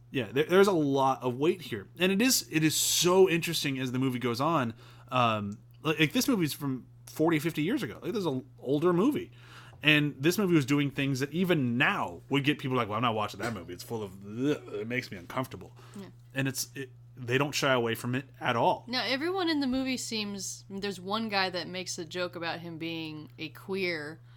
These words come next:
Speaker 1: Oh, the cops have a problem. The cops make fun of him. But everyone else is just like, "This is the situation we're in."
Speaker 2: I don't, not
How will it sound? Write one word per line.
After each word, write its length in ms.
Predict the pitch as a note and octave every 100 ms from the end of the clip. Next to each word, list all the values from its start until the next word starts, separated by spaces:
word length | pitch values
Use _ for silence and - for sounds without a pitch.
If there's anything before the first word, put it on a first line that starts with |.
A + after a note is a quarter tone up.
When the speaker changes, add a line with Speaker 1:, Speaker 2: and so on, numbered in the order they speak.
| -
Speaker 1:
Oh, 80 | F3+
the 100 | G3
cops 300 | - D4 -
have 120 | E3
a 40 | A#2
problem. 440 | C3 B2+ G#2 G#2+ B2+
The 160 | D3
cops 440 | D3 A#3 G#3+ - C3
make 180 | B2
fun 180 | - A#2+
of 80 | G2
him. 100 | F#2 - - -
But 100 | -
everyone 260 | F#3 A3 F3+
else 200 | F#3 D#3+
is 80 | C3
just 180 | B2+ C3
like, 220 | A#2 A#2
"This 140 | C3+ A#2+
is 60 |
the 60 | A2+
situation 560 | - A#2 G2+ - - -
we're 80 | -
in." 40 |
Speaker 2:
I 100 | D4+ D#5 E5 D#4+
don't, 80 |
not 100 | F#4+